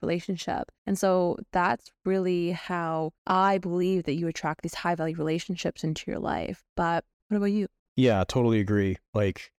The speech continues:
Speaker 2: we were friends for a bit before we started dating, obviously. And I, in no way, shape, or form, was looking for a relationship.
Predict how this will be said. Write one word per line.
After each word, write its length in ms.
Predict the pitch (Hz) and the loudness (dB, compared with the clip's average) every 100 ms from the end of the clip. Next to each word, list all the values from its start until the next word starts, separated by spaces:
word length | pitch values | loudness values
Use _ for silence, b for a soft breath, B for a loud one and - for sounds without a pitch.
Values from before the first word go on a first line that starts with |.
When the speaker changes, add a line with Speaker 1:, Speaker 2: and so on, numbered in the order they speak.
| - | 2
Speaker 2:
we 120 | 139 | 4
were 60 | |
friends 340 | 139 139 127 117 | 4 4 4 2
for 500 | - 117 110 104 101 | 0 2 4 2 0
a 80 | - | -2
bit 280 | 95 104 98 | 0 0 0
before 300 | 98 - 95 | -4 -2 0
we 100 | 92 | 0
started 360 | - 95 92 85 | 0 0 0 0
dating, 320 | 92 90 92 | 0 2 0
obviously. 560 | 87 95 90 101 104 - _ | 0 0 -2 -2 -4 -6 _
And 480 | 117 107 101 92 92 - - | 0 2 2 0 -2 -4 0
I, 420 | 104 110 107 113 | 2 2 0 0
in 200 | 104 95 | 0 0
no 200 | 95 104 | 2 2
way, 280 | 98 95 92 | 2 2 0
shape, 300 | - 90 95 | 0 -2 -2
or 40 | |
form, 360 | - 98 90 90 | -4 -2 0 0
was 140 | 90 | 0
looking 220 | 98 - | -2 -4
for 440 | 92 - 87 85 - | -6 -2 0 0 -2
a 60 | 82 | -2
relationship. 720 | 82 82 107 - 104 120 113 | 0 0 0 0 0 0 0